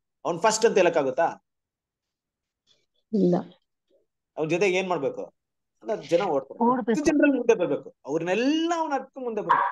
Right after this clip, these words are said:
Speaker 1: ಹತ್ತನ ಗೊತ್ತಾಗುತ್ತೆ. ಆ, ನಮ್ಗೆ ಪೈಪೋಟಿಯಾಗಿ ಒಬ್ನು ಹೋಗ್ತಾ ಇರ್ತಾರೆ, ಅವ್ರ ಮುಂದೆ ಹತ್ಕೊಂಡು ಹೋಗ್ಬೇಕು. ಕೆಲವ್ರು ಮಾಡ್ತಾರೆ, ಅಡ್ಡಿ ಮಾಡ್ತಾರೆ, ಕೆಲವ್ರು ಇನ್ನೇನು ಮಾಡ್ತಾರೆ, ಅದನ್ನೆಲ್ಲ ಜಯಿಸ್ಕೊಂಡ್ ಬರ್ಬೇಕು. ಆಗ್ತಾನೆ ಜಯಶಾಲಿ ಆಗೋದು.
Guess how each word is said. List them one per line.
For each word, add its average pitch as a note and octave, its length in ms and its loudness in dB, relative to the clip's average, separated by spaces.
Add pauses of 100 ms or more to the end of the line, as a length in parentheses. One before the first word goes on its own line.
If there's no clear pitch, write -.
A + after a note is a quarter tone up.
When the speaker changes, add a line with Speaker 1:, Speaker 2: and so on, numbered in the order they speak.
(120)
Speaker 1:
ಹತ್ತನ C#4+ 300 -4
ಗೊತ್ತಾಗುತ್ತೆ. A3+ 480 2 (1500)
ಆ, - 60 -8 (180)
ನಮ್ಗೆ G#3+ 200 4
ಪೈಪೋಟಿಯಾಗಿ C#4 600 6
ಒಬ್ನು A3+ 200 6
ಹೋಗ್ತಾ A3 220 2
ಇರ್ತಾರೆ, F3+ 220 -2
ಅವ್ರ G#3 120 4
ಮುಂದೆ A#3+ 360 0
ಹತ್ಕೊಂಡು F#3+ 280 -6
ಹೋಗ್ಬೇಕು. D3+ 300 -8
ಕೆಲವ್ರು F3 240 0
ಮಾಡ್ತಾರೆ, D3+ 260 2
ಅಡ್ಡಿ B2+ 160 -4
ಮಾಡ್ತಾರೆ, A#2+ 360 -10 (640)
ಕೆಲವ್ರು C3+ 180 2
ಇನ್ನೇನು D3+ 260 2
ಮಾಡ್ತಾರೆ, C3 280 0
ಅದನ್ನೆಲ್ಲ E3+ 320 0
ಜಯಿಸ್ಕೊಂಡ್ A#3 420 2
ಬರ್ಬೇಕು. D#3+ 320 -4
ಆಗ್ತಾನೆ G#3+ 400 -2
ಜಯಶಾಲಿ B3 360 6
ಆಗೋದು. G#3+ 360 0